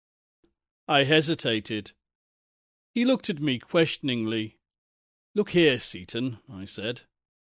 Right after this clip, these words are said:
"You know well enough that I don't want to interfere in your affairs or to offer advice where it is not wanted.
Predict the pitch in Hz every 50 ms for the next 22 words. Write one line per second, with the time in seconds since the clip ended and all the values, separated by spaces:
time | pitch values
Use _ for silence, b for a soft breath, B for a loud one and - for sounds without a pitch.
0 | _ _ _ _ _ _ _ _ _ _ _ - 285 285 294 294 254 175 180 185
1 | 175 165 143 127 120 135 135 - - - 113 120 120 123 120 104 90 - 123 127
2 | 127 120 117 107 135 113 117 117 - 113 - - - 120 117 113 107 101 98 104
3 | 113 110 107 98 95 - - - - 107 98 110 113 139 156 170 170 156 123 123
4 | 107 104 101 - - 110 101 98 - _ _ _ _ - 104 104 - - 139 143
5 | 147 127 107 92 104 95 101 117 131 123 - - - 98 92 98 104 110 123 120
6 | 143 143 135 - 160 147 - - - - 139 - - - - 165 185 151 -